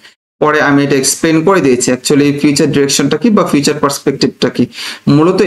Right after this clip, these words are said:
এখানে research gap বা future ডিরেকশনটা বলা হয় যে further কোন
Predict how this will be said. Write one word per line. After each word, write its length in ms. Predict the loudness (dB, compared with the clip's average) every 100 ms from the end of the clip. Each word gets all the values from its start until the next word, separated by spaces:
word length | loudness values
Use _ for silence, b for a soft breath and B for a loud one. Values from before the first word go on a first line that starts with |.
| 0
এখানে 260 | 0 0 2 4 2
research 420 | 0 0 -2 -2 -2 -2
gap 160 | -2 -2 -4 -2
বা 100 | 0 0
future 340 | 0 0 0 0 0
ডিরেকশনটা 500 | 0 0 0 0 2 2 2
বলা 180 | 0 0
হয় 140 | -4 -6 b b b _ -2
যে 80 | 0 0
further 420 | 0 0 2 0 2 0 -2 -2
কোন 120 | 0